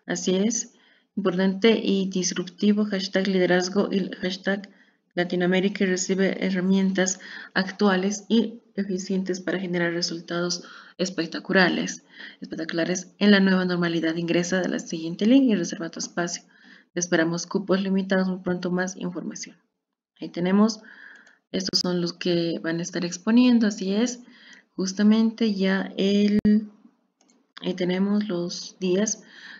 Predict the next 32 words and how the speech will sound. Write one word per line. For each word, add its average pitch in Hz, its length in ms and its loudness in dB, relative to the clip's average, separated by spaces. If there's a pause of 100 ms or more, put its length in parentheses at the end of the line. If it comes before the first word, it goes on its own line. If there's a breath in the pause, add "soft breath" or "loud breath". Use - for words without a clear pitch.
El 190 160 -2
primer 180 360 -2
día, 226 420 2
los 185 220 -4
que 185 100 -6
han 170 80 -4
expuesto, 214 640 -2
Enamórate 180 520 0
del 170 100 -2
liderazgo 170 440 -4
de 180 160 -4
una 175 280 -2
guía 175 420 -4
práctica - 480 -4 (480 loud breath)
como, 226 480 6
de 208 160 2
cómo 202 280 2
liderar, 170 600 -2 (140)
de 170 120 -2
Jorge 180 560 -4 (320 loud breath)
Susunaga. 214 920 2 (560 loud breath)
También 214 200 6
tenemos 208 180 6
de 196 80 2
Augusto 190 560 0
Olivera, 185 840 2
liderazgo 170 440 0
creativo 165 360 -4
aplicando 165 480 -6
la 156 100 -6
metodología 160 800 -6
Lego. 190 720 2